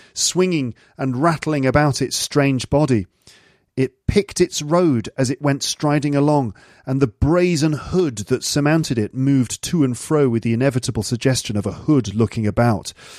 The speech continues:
So the top of it is more, it's kind of like, it's got a domed hood on top, and the hood is, like, looking left and right. Behind the main body was a huge mass of white metal,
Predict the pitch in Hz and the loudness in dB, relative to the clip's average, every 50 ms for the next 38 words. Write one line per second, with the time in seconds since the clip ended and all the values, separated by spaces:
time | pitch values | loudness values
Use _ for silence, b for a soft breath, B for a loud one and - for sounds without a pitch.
0 | B B B - - 151 135 123 127 120 - - 170 175 170 165 147 143 127 95 | B B B -4 0 0 2 2 0 -4 -4 -6 -6 -4 -4 -2 -2 -2 -4 -4
1 | 113 - 143 143 143 143 135 131 123 b b b b b b b b b b b | -8 -8 -4 0 2 2 2 0 -2 b b b b b b b b b b b
2 | b b b - 127 123 - - - 147 147 143 127 - 139 131 127 120 - - | b b b -8 -6 -6 -6 0 2 4 4 4 4 4 4 2 2 0 -4 -12
3 | - 147 - - 160 131 123 107 - - 135 135 135 131 123 120 101 - - 151 | -12 -12 -2 0 2 2 2 0 2 2 4 4 4 2 0 -4 -6 -6 0 2
4 | 156 143 131 120 113 104 101 104 - - 123 110 104 - - 120 117 110 110 104 | 2 4 4 2 0 -2 -2 -6 -4 0 0 0 0 0 -4 -6 -6 -6 -6 -6
5 | 131 143 117 117 104 - 104 - 120 135 143 120 - 127 110 101 107 127 117 - | -8 -6 -6 -4 -4 -4 -4 -4 -4 -6 -6 -4 -4 -8 -6 -2 0 0 0 0
6 | - - 101 95 104 113 113 107 95 80 - - - - _ _ b b b b | -2 -6 -4 -2 0 0 0 0 -2 -6 -10 -12 -14 -14 _ _ b b b b
7 | b b b b b b b b b b b b b b b b b b - 147 | b b b b b b b b b b b b b b b b b b -4 -2
8 | 147 190 202 208 180 185 175 180 190 190 185 170 - 180 185 185 175 165 143 127 | 0 0 0 0 0 -2 0 0 0 0 0 0 0 0 0 0 2 0 0 2
9 | 123 135 123 - 135 131 135 127 - - - 170 175 175 175 131 127 131 151 160 | 0 -2 0 0 0 0 0 -2 -4 -4 -2 0 0 0 0 0 -2 -2 0 0
10 | 160 151 135 - - 131 110 98 127 120 110 110 135 143 147 147 - - 135 117 | 0 0 -2 -2 -2 -4 -4 -4 -6 -6 -2 0 0 0 0 -2 -4 -8 -6 -4
11 | 120 135 147 139 - - 127 107 90 82 | 0 0 0 0 0 0 0 0 0 -2